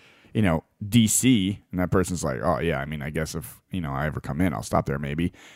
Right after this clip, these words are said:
But we were having this event. It was like, it was like, if you're here, you're supposed to be here. Right? And, uh, <laughs> so I did what any, uh,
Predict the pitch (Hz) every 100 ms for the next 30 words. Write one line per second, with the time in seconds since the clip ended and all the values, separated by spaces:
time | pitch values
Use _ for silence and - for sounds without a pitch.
0 | - 98 107 110 90 104 90 90 87 65
1 | 85 101 110 - - 71 85 85 76 69
2 | - _ _ _ _ _ _ _ _ 104
3 | 92 92 87 85 - 113 - 120 127 123
4 | - 139 120 82 71 80 _ _ 104 101
5 | - 101 95 87 - 87 85 - - 95
6 | - - - _ _ _ _ _ _ _
7 | _ _ _ - - 117 - _ - -
8 | - - - _ 127 123 113 113 - 101
9 | 92 - - 131 127 - - - - 95
10 | - 107 - - - - - - 107 107
11 | 101 104 104 98 90 - - _ _ 90
12 | 85 82